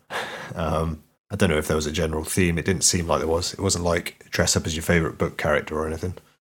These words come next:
Um, other things I've been doing with work, 'cause it's, it seems at the moment it's very varied. Where I thought I might have just been stuck in that cemetery, I've actually spent more time out of it.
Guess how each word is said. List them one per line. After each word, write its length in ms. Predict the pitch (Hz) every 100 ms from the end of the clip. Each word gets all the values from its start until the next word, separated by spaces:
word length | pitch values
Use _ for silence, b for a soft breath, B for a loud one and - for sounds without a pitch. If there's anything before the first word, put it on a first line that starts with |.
| -
Um, 380 | 90 90 85 - _ -
other 260 | 127 110
things 260 | 104 101 90
I've 60 | 87
been 80 | 85
doing 240 | 98 90
with 80 | 85
work, 400 | 92 76 - -
'cause 160 | -
it's, 220 | 87 - - _ _ _ -
it 140 | -
seems 380 | - 127 123 117
at 60 | 82
the 40 |
moment 440 | 95 107 85 69 - _ _
it's 120 | -
very 520 | - - 95 98 95 90
varied. 560 | 90 95 85 67 69 - _ _ -
Where 160 | 95
I 60 | 98
thought 260 | - 95 82
I 40 |
might 160 | 87 73
have 80 |
just 160 | 80 -
been 100 | 80
stuck 360 | - - 87 85
in 100 | 82
that 240 | 80 -
cemetery, 640 | - - 92 - - - - - _ _ 82
I've 140 | 87
actually 240 | 78 -
spent 320 | 87 87 80 - _ _
more 240 | 92 85 85
time 320 | - 85 87
out 160 | 98
of 160 | 82
it. 100 | 78